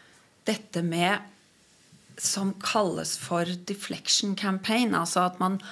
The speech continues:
avleder bort fra hvor beslutningene bør tas, og så legges det over på oss individene. Jeg tror vi må ha veldig sterke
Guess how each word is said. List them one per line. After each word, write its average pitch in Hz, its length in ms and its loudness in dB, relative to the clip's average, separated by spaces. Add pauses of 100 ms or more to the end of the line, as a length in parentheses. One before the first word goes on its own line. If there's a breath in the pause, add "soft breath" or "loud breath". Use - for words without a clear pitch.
(360 loud breath)
avleder 180 840 4
bort - 240 -8
fra 170 460 2 (480 loud breath)
hvor 190 340 2 (400)
beslutningene 160 760 0
bør 156 180 0
tas, - 440 2 (100)
og 175 100 -2
så 185 140 2
legges 151 340 2
det 160 80 2
over 156 220 4
på 127 80 4
oss 151 200 2
individene. 151 600 0 (920 soft breath)
Jeg 180 160 2
tror 165 140 -2
vi 165 100 2
må 175 140 2
ha 165 160 4
veldig 160 340 0
sterke 156 600 -2